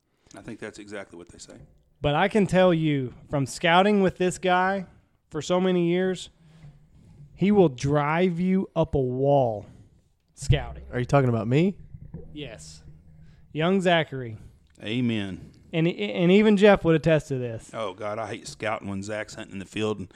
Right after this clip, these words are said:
Speaker 1: I don't even wanna take his calls. I need to block his
Speaker 2: Do,
Speaker 1: calls.
Speaker 2: do you, uh, so a lot of times, you know, we'll, we'll do a morning hunt and an afternoon duck hunt here, and, and when Zach is on an afternoon duck hunt and he doesn't get to scout,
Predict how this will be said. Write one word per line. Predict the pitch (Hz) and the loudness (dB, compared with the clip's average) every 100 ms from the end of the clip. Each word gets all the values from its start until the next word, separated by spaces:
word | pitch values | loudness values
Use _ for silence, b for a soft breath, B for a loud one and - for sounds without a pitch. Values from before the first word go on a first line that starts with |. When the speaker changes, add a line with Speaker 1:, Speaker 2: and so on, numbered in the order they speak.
| B B | B B
Speaker 1:
I | |
don't | 147 | 4
even | 143 | 6
wanna | 120 98 | 2 0
take | 120 | -6
his | 98 | -8
calls. | - 107 113 92 - _ - | -4 0 0 -2 -14 _ -12
I | 151 131 - _ - 120 | -12 -12 -16 _ -8 -2
need | 139 123 | -2 -2
to | |
block | 95 110 131 - | -4 -2 -4 -6
his | 92 | -12
Speaker 2:
Do, | 151 214 | -2 -2
Speaker 1:
calls. | - - | -2 0
Speaker 2:
do | 180 | 6
you, | 190 190 196 185 | 8 8 10 10
uh, | 175 165 - | 10 8 4
so | 165 175 | 2 6
a | 165 | 8
lot | 185 202 | 8 6
of | |
times, | 190 170 156 151 | 4 4 4 4
you | |
know, | 156 | 4
we'll, | 147 160 - | 4 2 0
we'll | 170 | 0
do | 165 160 | 4 4
a | 143 | 6
morning | 151 170 147 | 4 4 2
hunt | 160 151 | 2 0
and | 143 | 0
an | |
afternoon | 143 147 143 131 | -2 -2 0 0
duck | 135 - | -4 -6
hunt | 123 113 | -8 -8
here, | 127 123 | -8 -8
and, | 113 110 - b b b _ - 98 - - | -8 -10 -12 b b b _ -20 -18 -18 -10
and | 131 | -6
when | 127 123 | -4 -4
Zach | 147 165 165 | -2 -4 -4
is | 156 | -2
on | 143 | -2
an | 135 | -2
afternoon | 147 147 151 139 123 | -6 -4 -2 0 0
duck | 165 214 | -2 -2
hunt | 139 127 - | -6 -8 -6
and | 127 | -4
he | 135 | -2
doesn't | 151 135 143 | 0 0 0
get | 208 | -2
to | 143 | -4
scout, | - 127 113 117 | -12 -12 -12 -14